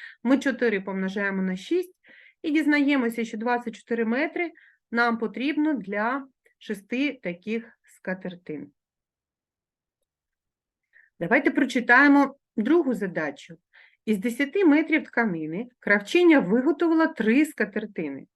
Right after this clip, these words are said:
Скільки метрів тканини потрібно на шість таких скатертин?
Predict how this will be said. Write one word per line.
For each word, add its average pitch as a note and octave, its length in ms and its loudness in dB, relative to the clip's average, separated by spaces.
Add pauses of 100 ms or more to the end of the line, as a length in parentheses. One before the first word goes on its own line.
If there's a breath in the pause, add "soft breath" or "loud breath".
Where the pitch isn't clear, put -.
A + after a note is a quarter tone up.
(340)
Скільки A3 640 -2
метрів G3 420 2
тканини D#4 520 0
потрібно E3+ 720 -6
на C#4+ 200 2
шість C#4+ 460 -4
таких G3+ 340 -4
скатертин? F#3 720 -10